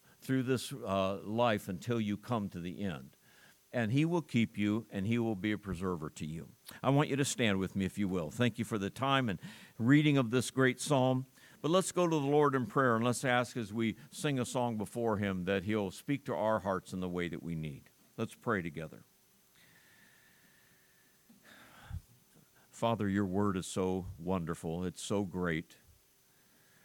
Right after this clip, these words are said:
And when we read it, Father, we know that we only skim over the top of the great depths of the truth and knowledge that is there. And so, Father, as we think of you as our creator, our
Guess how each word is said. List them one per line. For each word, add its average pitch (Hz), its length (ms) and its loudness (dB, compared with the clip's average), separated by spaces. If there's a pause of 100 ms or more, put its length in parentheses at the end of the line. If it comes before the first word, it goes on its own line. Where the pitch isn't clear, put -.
And 95 140 -4
when 110 160 0
we 117 200 4
read 113 320 4
it, 107 160 0
Father, 98 440 0
we 92 180 -2
know 101 360 0
that 87 340 -4 (180)
we 92 220 -2
only 95 360 -2
skim 98 360 -4
over 95 240 0
the 85 100 0
top 90 500 -4
of 80 180 -8
the 90 80 -6
great 95 440 -6
depths - 640 -6 (420)
of 87 200 -6
the 92 80 -4
truth - 640 4
and 85 160 -6
knowledge 87 480 0
that 87 200 -10
is 80 160 -8
there. 82 400 -8 (840)
And 87 140 -14
so, 104 240 -2
Father, 104 560 0
as 95 220 -4
we 107 160 -2
think 110 280 -4
of 87 140 -2
you 101 240 0
as 90 100 -4
our 92 160 0
creator, 95 880 -2
our 92 160 -2